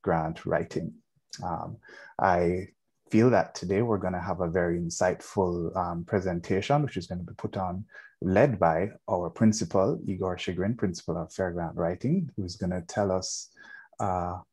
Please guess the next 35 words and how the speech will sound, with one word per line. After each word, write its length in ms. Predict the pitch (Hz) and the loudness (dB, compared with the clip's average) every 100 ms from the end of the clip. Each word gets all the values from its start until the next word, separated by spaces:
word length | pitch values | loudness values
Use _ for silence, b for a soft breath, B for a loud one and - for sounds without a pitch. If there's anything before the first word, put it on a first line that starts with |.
| _ - | _ -6
lot 500 | 92 92 92 - - - | 0 4 4 2 -4 -2
about 540 | 107 95 90 85 - - | 4 4 4 0 -8 -14
what 360 | 101 98 90 | -2 0 2
opportunities 720 | 95 - 104 107 98 85 92 90 | 2 0 -2 0 -2 -4 -4 2
there 220 | 92 - | 4 4
are 300 | 92 87 78 | 2 0 -4
for 260 | - 95 87 | -8 -4 -2
you 380 | 90 120 214 226 _ _ - | 4 4 4 0 _ _ -8
in 100 | 98 | -6
terms 340 | 85 98 92 87 | -2 0 0 -2
of 160 | 90 | -4
being 220 | 87 92 | -2 -4
able 160 | 90 80 | -4 -6
to 80 | - | -4
get 180 | 95 80 | -4 -2
grant 320 | 95 90 - | -2 -2 -2
funding 380 | 104 92 92 92 | -2 -2 -6 -8
for 260 | - 120 | 0 4
your 300 | 117 98 95 _ _ - | 4 2 -2 _ _ 0
clients 640 | 95 90 160 - - - B B B - | 2 2 -2 -4 -8 -10 B B B -10
to 80 | 101 | 0
be 80 | 95 | 2
able 160 | 90 | 2
to 80 | - | -4
purchase 480 | - 101 90 85 - | -2 -2 0 -4 -4
from 260 | - 127 | 0 2
you 160 | 135 170 104 | 4 2 2
and 180 | 101 | 0
for 220 | - 101 95 | -2 -4 -2
you 220 | 87 87 | -2 -4
to 160 | - | -2
be 80 | 95 | 0
able 180 | 95 90 | 0 0
to 160 | 82 95 | -4 -4
use 400 | 90 87 85 | -4 -4 -6